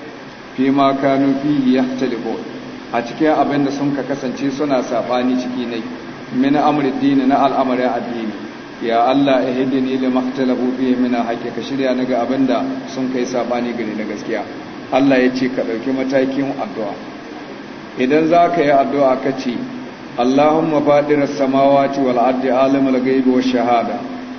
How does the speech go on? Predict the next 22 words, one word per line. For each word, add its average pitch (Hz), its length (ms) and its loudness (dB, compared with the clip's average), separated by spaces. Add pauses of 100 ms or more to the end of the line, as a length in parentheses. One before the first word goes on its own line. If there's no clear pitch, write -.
(120)
anta 147 340 2
tahkumu 131 560 0
baina 135 320 4
ibadika 135 640 2
fi 131 160 0
ma 131 200 4 (120)
kanu 143 320 2
fihi 139 240 2
yakhtalifun." 113 640 -2 (560)
Allah 139 380 6 (100)
ka 127 60 2
yi 131 100 2
min 151 240 4
kaza, 120 480 2
Allah 143 320 4
ka 131 60 0
yi 131 80 2
min 139 260 2
kaza, 113 320 2 (540)
Allah 135 340 2
zai 123 160 0
karɓa. - 380 -4